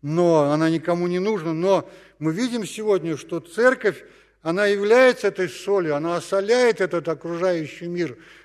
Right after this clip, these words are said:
Она является предохраняющей и удерживающей мир от разложения в той или другой степени. Мы влияем на этот мир.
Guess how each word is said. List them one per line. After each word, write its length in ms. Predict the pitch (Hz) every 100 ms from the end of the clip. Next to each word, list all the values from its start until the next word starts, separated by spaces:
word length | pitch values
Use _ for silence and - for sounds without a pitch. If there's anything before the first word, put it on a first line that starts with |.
| -
Она 180 | 170
является 640 | 208 208 226 226 202 208 180 - -
предохраняющей 1080 | 208 196 - 208 208 214 240 226 208 -
и 40 | 214
удерживающей 920 | 214 180 233 208 208 214 190 - 214
мир 400 | 196 220 247 185 - -
от 180 | 190
разложения 1040 | 208 214 175 214 185 165 240 254 226 170 127 - -
в 60 | _
той 180 | 196 180
или 80 |
другой 340 | 170 170 165 170
степени. 580 | - - 190 175 139 113
Мы 160 | 175
влияем 760 | 190 214 202 220 254 247 202 156 - -
на 160 | 175 175
этот 260 | 156 156
мир. 300 | 143 135 95